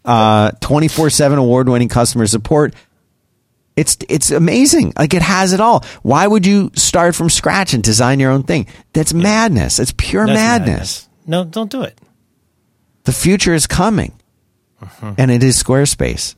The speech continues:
Speaker 1: Go to squarespace dot com. You'll get a free trial. When you're finally ready to launch this amazing thing that you, you're ready to do, change your life, use the code back to work,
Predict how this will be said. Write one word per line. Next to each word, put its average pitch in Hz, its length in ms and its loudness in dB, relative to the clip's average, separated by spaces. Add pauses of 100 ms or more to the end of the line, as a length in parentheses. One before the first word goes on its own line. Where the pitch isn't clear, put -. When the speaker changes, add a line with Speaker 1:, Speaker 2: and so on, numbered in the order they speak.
(140)
Speaker 1:
Go 135 120 0
to 135 60 0
squarespace 165 680 0
dot 151 220 0
com. 98 260 0
You'll 98 100 0
get 95 120 0
a 95 40 -2
free 120 220 0
trial. 71 380 -4 (300)
When 110 160 0
you're 107 120 2
finally 151 400 0
ready 147 240 2
to 120 100 2
launch 113 360 0
this 98 180 0
amazing 98 420 2
thing 107 260 -2
that 87 80 -2
you, 87 220 -4
you're 90 440 -4
ready 90 260 0
to 82 100 -4
do, 82 420 -2 (1160)
change 117 360 2
your 143 100 2
life, 87 360 0
use 104 220 2
the 110 80 -2
code 92 300 0
back 98 260 0
to 123 100 0
work, 85 400 -2